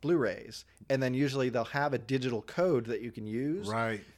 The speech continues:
Speaker 1: But it's not a digital code where you can put it in and then you can download it, and now you have the file on your computer in your hard drive. It's, you can download it, and now it's in your library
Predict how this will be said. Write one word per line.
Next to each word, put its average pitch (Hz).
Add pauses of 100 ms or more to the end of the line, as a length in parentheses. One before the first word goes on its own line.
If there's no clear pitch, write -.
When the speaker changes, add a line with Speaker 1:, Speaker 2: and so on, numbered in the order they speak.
Speaker 1:
But 147
it's 151
not 156
a 147
digital 135
code 156
where 123
you 117
can 113
put 165
it 147
in 131
and 120
then 117
you 110
can 110
download 120
it, 113
and 113
now 117
you 113
have 117
the 110
file 113
on 113
your 107
computer 113
in 113
your 107
hard 113
drive. - (480)
It's, 127 (220)
you 127
can 139
download 139
it, 123
and 120
now 135
it's 123
in 175
your 160
library 135